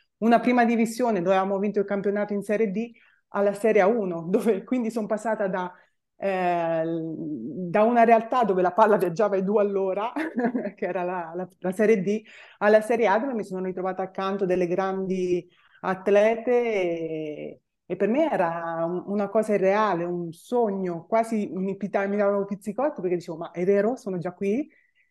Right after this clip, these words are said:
E, ed è stata una bella esperienza. Grazie a Simonetta Valle che ha creduto in me e grazie soprattutto all'aiuto delle mie compagne che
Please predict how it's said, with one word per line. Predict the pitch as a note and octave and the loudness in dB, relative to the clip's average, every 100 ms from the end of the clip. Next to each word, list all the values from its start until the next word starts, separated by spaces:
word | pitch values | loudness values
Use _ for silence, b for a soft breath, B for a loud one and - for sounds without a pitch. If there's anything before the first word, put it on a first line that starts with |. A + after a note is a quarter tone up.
| _ | _
E, | - G#3+ C4+ A3+ G3 | 2 4 6 6 4
ed | G3 | 2
è | |
stata | A3+ A#3 | 2 0
una | C#4+ | 0
bella | G3 F#3 | 0 0
esperienza. | F#3 - F#3 E3+ D#3+ - D#3 | -2 -4 -2 -2 -4 -10 -14
Grazie | - E3 F#3+ F#3+ F#3+ G3 | -6 0 2 2 0 -2
a | |
Simonetta | F#3+ G3 F#3+ F#3+ F#3+ | 0 -2 -2 -2 2
Valle | F#3+ F#3+ | 4 4
che | E3+ | 2
ha | F3 | -2
creduto | F3 F3 E3+ F3+ | -2 -4 -4 -6
in | F3 | -4
me | G3 C4 D4+ b b b b | -4 -4 -8 b b b b
e | - G3+ | 2 4
grazie | G3 A3 A#3+ B3 | 6 4 4 2
soprattutto | A3 G#3 G3+ C4 C4+ | 2 2 2 0 2
all'aiuto | A3+ F#3 G3 G#3 G3 F3+ F3+ E3+ | 4 4 2 0 0 2 2 0
delle | E3+ F#3+ | -2 -4
mie | F#3+ G3+ | -4 -6
compagne | G3 F#3+ F3+ F#3+ G#3+ A#3 A3+ | -4 -6 -2 -2 -2 -4 -4
che | - F3 E3+ E3 D#3+ | -4 -4 -2 -4 -8